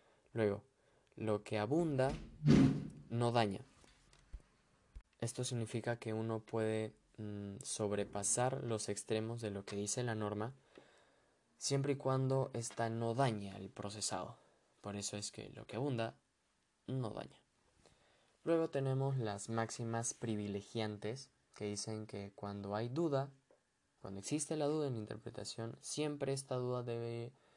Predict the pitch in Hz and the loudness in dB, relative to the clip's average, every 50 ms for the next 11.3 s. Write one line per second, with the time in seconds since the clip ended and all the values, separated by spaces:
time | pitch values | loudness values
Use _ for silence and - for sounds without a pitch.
0 | _ _ - - 107 104 - - 101 104 110 110 110 - - 117 113 107 104 104 | _ _ -8 -6 -4 -4 -4 -4 -2 -2 -2 -2 -2 -2 -2 -2 -2 -2 -4 -4
1 | - - 110 107 104 107 107 113 123 - _ _ - _ _ _ _ _ _ _ | -6 -6 -6 -6 -6 -6 -8 -10 -12 -14 _ _ -20 _ _ _ _ _ _ _
2 | _ _ _ - - 101 98 98 104 113 107 101 98 98 110 120 - _ _ _ | _ _ _ -4 -2 -2 0 2 4 4 4 4 2 -2 -6 -10 -16 _ _ _
3 | - 90 131 - - - - - - - - - - - _ _ _ _ - - | -12 -12 -10 -10 -12 -12 -10 -8 -6 -6 -6 -8 -12 -14 _ _ _ _ -20 -20
4 | _ _ _ _ _ _ _ _ _ _ _ _ - 104 107 107 95 - - - | _ _ _ _ _ _ _ _ _ _ _ _ -2 2 2 4 4 2 -2 -8
5 | - _ _ _ _ _ - - 104 104 107 110 110 104 104 - 110 101 98 107 | -16 _ _ _ _ _ -6 -4 -2 0 0 0 -2 -2 -4 -6 -8 -6 -2 0
6 | 120 127 127 151 156 147 127 123 123 135 135 - _ _ _ _ _ _ _ _ | 0 0 0 2 2 2 2 2 2 -2 -4 -12 _ _ _ _ _ _ _ _
7 | _ - - - 113 113 117 117 117 117 - - 117 110 113 113 113 - - 113 | _ -12 -6 -4 -4 -2 -2 -2 -2 -2 -2 -2 -2 0 0 0 -2 -2 -4 -6
8 | 107 - - 104 107 107 107 - - 113 110 107 104 104 98 98 101 101 104 107 | -4 -4 -4 -2 -2 -2 -4 -4 -6 -4 -4 -2 -2 -4 -4 -6 -6 -6 -6 -2
9 | 120 131 139 135 135 135 131 131 127 123 120 117 117 - 110 101 101 101 - 120 | 0 0 2 2 2 2 2 2 2 0 -2 -2 -4 -4 -6 -6 -6 -4 -4 -2
10 | 110 101 98 98 - - - 98 104 104 - 110 117 - - - 104 110 - 104 | -2 -4 -4 -6 -8 -10 -10 -10 -10 -12 -12 -14 -14 -14 -12 -12 -12 -10 -8 -8
11 | - - 113 107 107 110 | -6 -4 -4 -4 -4 -6